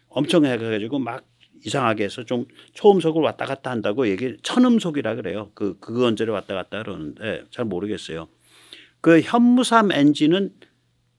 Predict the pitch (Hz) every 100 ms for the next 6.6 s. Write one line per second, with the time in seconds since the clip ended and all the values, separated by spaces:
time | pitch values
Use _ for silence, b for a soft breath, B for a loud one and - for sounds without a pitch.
0 | _ _ _ _ _ _ - 175 160 165
1 | 156 123 104 92 104 104 - - 180 160
2 | 123 98 90 - 117 147 139 120 101 85
3 | 82 107 - _ _ _ - 117 135 131
4 | 110 82 82 95 - 139 147 165 - 95
5 | 113 110 107 - - 87 101 - 90 95
6 | 80 73 - 76 76 71